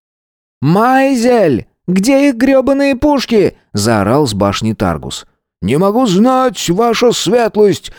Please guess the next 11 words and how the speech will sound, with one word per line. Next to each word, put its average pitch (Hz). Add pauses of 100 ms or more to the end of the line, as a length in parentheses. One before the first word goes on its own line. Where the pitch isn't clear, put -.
(120)
ответил 107
находящийся 101
в -
ставке 101
командования 104
капитан. 98 (360)
"Так, 262
сука, 302
узнай!" 269 (200)
прокричал 117
Таргус. 98